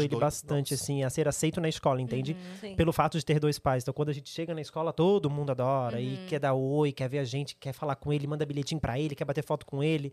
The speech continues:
Speaker 1: É.
Speaker 2: Talvez, se ninguém conhecesse a gente e descobrissem numa reunião de pais que ele tem dois pais, talvez a história
Speaker 1: Seria
Speaker 2: seria
Speaker 1: diferente.
Speaker 2: outra.
Speaker 3: Entendi.
Speaker 1: Até
Speaker 2: Né?
Speaker 1: porque a gente vive num estado extremamente conservador.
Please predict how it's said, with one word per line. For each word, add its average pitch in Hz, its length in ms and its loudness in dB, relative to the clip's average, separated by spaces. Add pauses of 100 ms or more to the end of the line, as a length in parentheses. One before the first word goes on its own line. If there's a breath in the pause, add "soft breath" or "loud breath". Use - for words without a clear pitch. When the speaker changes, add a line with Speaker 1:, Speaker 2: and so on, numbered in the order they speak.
(140 loud breath)
Speaker 1:
É. 120 180 -8 (240 loud breath)
Speaker 2:
Talvez, 170 380 4
se 220 320 -2
ninguém 196 240 0
conhecesse 170 560 -2
a - 20 2
gente 147 220 -2
e 165 40 -4
descobrissem 208 640 0
numa 202 160 0
reunião 214 360 2
de 285 80 -4
pais 220 340 4
que 196 100 -4
ele 170 100 -4
tem 190 120 -2
dois 180 180 -4
pais, 190 280 -2
talvez 175 240 -2
a - 20 -6
história 170 240 0
Speaker 1:
Seria 151 140 0
Speaker 2:
seria 180 100 0
Speaker 1:
diferente. 180 300 2
Speaker 2:
outra. 117 120 -6
Speaker 3:
Entendi. 208 520 -10
Speaker 1:
Até 165 160 2
Speaker 2:
Né? - 60 4
Speaker 1:
porque 185 180 0
a - 20 -4
gente 175 240 -6
vive 156 240 -6
num 151 80 -6
estado 143 260 -4
extremamente 156 560 -6
conservador. 147 600 -6